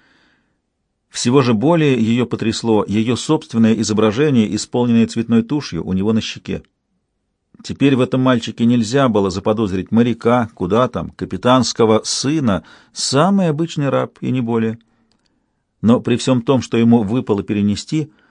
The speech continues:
Внутренне он оставался удивительно спокоен. «У меня в душе не осталось места чувствам»,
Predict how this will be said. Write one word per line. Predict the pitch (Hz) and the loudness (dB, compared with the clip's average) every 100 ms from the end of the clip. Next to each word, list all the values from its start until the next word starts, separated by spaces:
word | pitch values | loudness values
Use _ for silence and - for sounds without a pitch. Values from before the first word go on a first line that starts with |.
| _ _ _ _ _ _ _ _ - | _ _ _ _ _ _ _ _ -10
Внутренне | 92 123 190 214 156 117 113 - | 0 4 4 2 0 0 0 0
он | 131 | 0
оставался | 143 - 117 113 - 110 | 0 0 2 2 0 -2
удивительно | 101 107 165 160 147 143 | -2 -2 -4 -4 -4 -4
спокоен. | - 127 117 90 76 - _ _ _ _ _ _ _ _ _ _ _ _ _ _ _ _ _ _ _ _ _ | -4 -4 -2 -4 -6 -12 _ _ _ _ _ _ _ _ _ _ _ _ _ _ _ _ _ _ _ _ _
«У | - 110 | 0 4
меня | 117 120 | 6 6
в | |
душе | 101 107 113 | 2 -2 0
не | 104 | 0
осталось | 104 - 101 98 | 0 -2 -4 -2
места | 104 98 - | -2 -4 -6
чувствам», | - 113 98 - 71 | -6 -6 -6 -8 -12